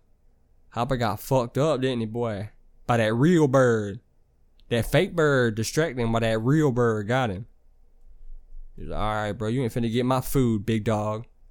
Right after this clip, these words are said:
Hop, hop. You out, boy. Game over." And that was a good movie, man. It made me wanna fu-, I don't like ants, though. I'm allergic to fire ants, and them motherfuckers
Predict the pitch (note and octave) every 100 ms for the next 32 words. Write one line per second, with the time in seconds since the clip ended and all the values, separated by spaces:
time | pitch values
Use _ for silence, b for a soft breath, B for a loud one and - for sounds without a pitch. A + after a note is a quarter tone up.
0 | - - G2+ G2+ C3 C#3 - - - -
1 | _ - _ - - _ - - G2+ G2
2 | B2 C#3+ G2+ A2+ C3+ C#3+ - _ - -
3 | _ - - - A#2 G#2+ A2+ C3+ C#3 A2
4 | - - _ _ _ - _ _ b b
5 | b A2+ A#2 E3 C3 G#2+ C3+ C3+ B2+ B2
6 | G#2+ G2 G2+ G2+ A2 - - - - -
7 | - - - - - B2 D3 C#3 C#3 A#2
8 | - - B2+ E3 D3 C3+ G2 A#2 B2 F#2+
9 | - G2 G#2 B2 B2 C#3+ A#2 A2 C3 C#3+
10 | D#3 D#3+ B2+ B2 D#3 C3+ G#2+ G2 - A#2+
11 | G#2+ G2